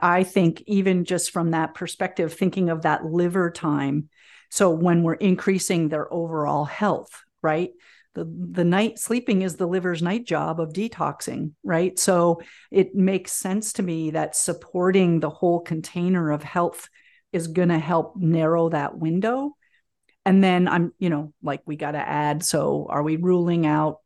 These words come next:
bladder? People gotta get up to pee, right? And then also pain, especially as we get older, we, we have more pain, and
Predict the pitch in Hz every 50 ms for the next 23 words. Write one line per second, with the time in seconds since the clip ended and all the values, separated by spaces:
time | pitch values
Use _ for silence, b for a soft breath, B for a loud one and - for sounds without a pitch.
0 | _ _ _ - 170 170 165 156 147 147 143 147 160 160 - _ _ _ _ _
1 | _ _ _ _ _ - 165 160 - - 143 156 151 160 156 156 156 156 - -
2 | 170 - - 165 156 147 151 156 165 147 147 147 147 160 156 - B B B B
3 | B B 180 170 170 170 170 165 165 160 160 165 165 160 151 - - - - 156
4 | 160 160 - 180 165 156 - - - 220 226 202 147 117 - 135 - _ _ _
5 | _ - - - - 185 175 - 208 190 190 185 180 175 180 180 175 165 180 175
6 | 170 175 190 214 240 208 185 175 180 180 170 175 180 180 185 - - - - 190
7 | 185 196 185 180 185 185 190 185 196 196 - - 196 220 254 269 185 135 139 165
8 | 165 - _ _ _ _ _ _ _ - 180 175 180 180 185 180 175